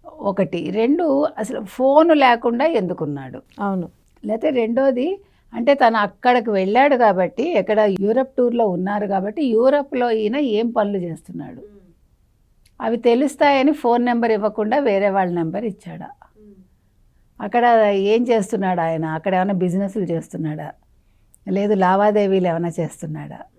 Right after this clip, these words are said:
Speaker 1: అది కూడా తెలుసుకోవాలి. అయితే మీరు అన్నారు ఆయన వెనక్కి వస్తాడా రాడా? ఇక్కడ వెనక్కి రావాల్సిన అవకాశం అయితే ఉంటుంది. ఎందుకంటే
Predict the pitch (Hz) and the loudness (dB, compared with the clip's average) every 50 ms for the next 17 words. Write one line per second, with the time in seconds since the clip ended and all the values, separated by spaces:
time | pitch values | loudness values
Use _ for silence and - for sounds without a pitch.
0 | _ _ - - 185 196 196 214 220 214 190 160 143 - - - - 160 151 139 | _ _ -10 -8 -4 -4 -2 -2 -2 -2 -4 -4 -4 -6 -12 -18 -18 -18 -18 -20
1 | 180 - 381 _ - - - - - _ _ _ _ _ - 302 277 330 311 294 | -20 -20 -20 _ -20 -20 -20 -20 -20 _ _ _ _ _ -6 -2 2 2 4 4
2 | 277 262 233 226 214 208 233 247 262 269 254 226 202 196 196 185 185 185 214 226 | 4 4 4 4 2 2 0 0 0 2 2 2 2 2 0 -2 -2 -4 -4 -4
3 | - 254 214 196 196 - - 214 202 196 190 185 214 233 214 165 156 160 160 156 | -2 -2 -2 -2 -2 0 2 2 4 4 4 4 2 2 0 0 0 0 -2 -2
4 | 147 - - - _ _ _ _ 262 233 - 330 294 302 269 262 294 294 277 233 | -4 -8 -10 -14 _ _ _ _ -16 -10 -6 -2 0 2 2 2 0 0 -2 -2
5 | 214 208 247 285 - - 339 302 294 254 247 247 247 247 247 247 220 202 202 214 | -2 -2 -4 -6 -6 -6 -4 0 0 2 2 2 0 -2 -2 -4 -2 -2 -2 -2
6 | 214 254 262 262 262 269 240 226 220 220 247 254 240 190 196 196 - 202 185 175 | -2 -2 -4 -4 -4 -4 -6 -6 -4 -4 -2 -2 -2 -2 -4 -4 -4 -4 -2 -2
7 | 170 170 175 190 - 233 220 208 214 254 311 381 | -2 -4 -4 -4 -4 -4 -6 -4 -4 -4 -6 -6